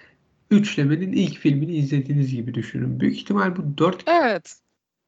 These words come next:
Speaker 1: dört film olacak gibi.
Speaker 2: Hı hı.
Speaker 1: Yani bunun dört film olması gerekir. İlk kitap iki film, ikinci kitap bir film, son
Speaker 2: Bir
Speaker 1: kitap
Speaker 2: film.
Speaker 1: bir film.
Speaker 2: Bir
Speaker 1: Evet.
Speaker 2: film.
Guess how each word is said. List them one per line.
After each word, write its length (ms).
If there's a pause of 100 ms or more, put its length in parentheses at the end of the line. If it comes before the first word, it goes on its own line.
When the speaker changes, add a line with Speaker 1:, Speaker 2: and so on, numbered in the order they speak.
Speaker 1:
dört 240
film 340
olacak 600
gibi. 360 (160)
Speaker 2:
Hı 100
hı. 140 (100)
Speaker 1:
Yani 380 (140)
bunun 320
dört 180
film 260
olması 380
gerekir. 280
İlk 240
kitap 320
iki 220
film, 280 (280)
ikinci 360
kitap 400 (300)
bir 100
film, 420
son 280
Speaker 2:
Bir 40
Speaker 1:
kitap 280
Speaker 2:
film. 240
Speaker 1:
bir 100
film. 260 (120)
Speaker 2:
Bir 80
Speaker 1:
Evet. 260
Speaker 2:
film. 340